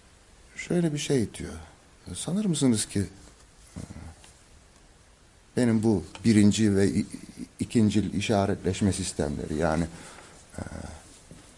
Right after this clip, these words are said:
dildeki göstergesel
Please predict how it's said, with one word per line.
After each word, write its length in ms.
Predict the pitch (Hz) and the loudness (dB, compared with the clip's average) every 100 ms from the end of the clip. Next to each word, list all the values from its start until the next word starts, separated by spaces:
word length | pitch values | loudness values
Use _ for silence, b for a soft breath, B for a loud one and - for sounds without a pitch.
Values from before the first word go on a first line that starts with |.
| - - - - - - - - - | -20 -20 -20 -20 -20 -20 -20 -20 -4
dildeki 480 | 113 117 101 107 123 | 2 4 6 4 4
göstergesel 800 | 98 101 - 98 98 98 - 104 | 6 6 6 2 4 2 4 2